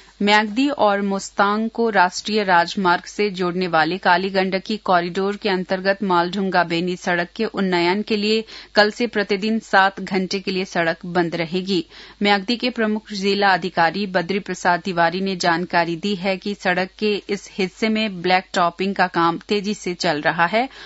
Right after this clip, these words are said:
और वाहनों के आवागमन से समस्या उत्पन्न होने के कारण कल तक सुबह दस बजे से शाम चार बजे तक सड़क बंद करने का निर्णय किया गया है। डोलपा की त्रिपुरा कोट नगरपालिका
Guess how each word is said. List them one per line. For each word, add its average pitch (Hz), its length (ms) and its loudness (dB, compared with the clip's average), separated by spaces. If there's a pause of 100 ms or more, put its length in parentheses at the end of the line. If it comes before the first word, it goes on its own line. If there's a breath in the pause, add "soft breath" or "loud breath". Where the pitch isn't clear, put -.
(180 loud breath)
और 208 180 6
वाहनों 202 420 2
के 277 160 -2 (140)
आवागमन 202 540 2
से 220 180 -4
समस्या 190 460 -2
उत्पन्न 185 340 -2
होने 175 280 0
के 170 220 -4
कारण 196 340 4 (340 loud breath)
कल 214 220 4
तक 233 160 0
सुबह 202 360 0
दस 196 260 0
बजे 196 240 -2
से 208 300 -2 (280 loud breath)
शाम 190 360 4
चार 208 300 4
बजे 185 280 -4
तक 185 220 -2
सड़क 180 340 0 (120)
बंद 190 200 2
करने 175 300 0
का 180 280 2 (140)
निर्णय 180 380 0 (280)
किया 180 220 2
गया 165 240 0
है। 165 260 2 (840 loud breath)
डोलपा 214 480 4
की 262 240 -4 (120)
त्रिपुरा 214 460 2
कोट 220 340 -2
नगरपालिका 190 920 0